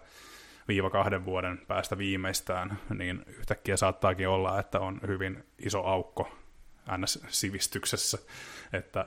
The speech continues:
että mitään, niinku, semmoista sivistynyttä viihdettä ei välttämättä saada.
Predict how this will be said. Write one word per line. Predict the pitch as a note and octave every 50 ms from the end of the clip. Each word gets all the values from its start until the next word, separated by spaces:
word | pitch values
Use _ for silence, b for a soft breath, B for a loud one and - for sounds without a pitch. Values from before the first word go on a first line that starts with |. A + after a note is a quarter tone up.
| - - -
että | G2 F#2 - - G2+
mitään, | G2 F#2+ - G2 F#2+ F#2+ F#2+
niinku, | G2 G2 G2 G2
semmoista | - - G2+ F#2+ G2 - -
sivistynyttä | G2 - G2+ G2 G2+ - - G#2 G2 - - G#2
viihdettä | A2 G#2+ G2 G2+ G2 - - G2+ G2
ei | G2
välttämättä | G2+ G#2 G2+ - - G#2 G2 F#2+ -
saada. | - B2 A#2+ A2+ G#2+ G2 F#2+